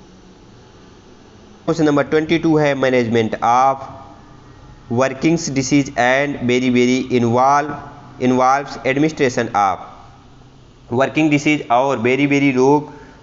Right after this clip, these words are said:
में को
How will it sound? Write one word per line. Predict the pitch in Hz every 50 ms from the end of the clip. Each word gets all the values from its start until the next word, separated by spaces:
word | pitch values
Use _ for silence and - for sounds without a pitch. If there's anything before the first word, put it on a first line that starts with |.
| - - -
में | 123 135 143 151 165 175 180 - - - - - - - - - - - - - - - - - - - - - - - - - - - - - - -
को | 160 151 156 165 170 165 156 - -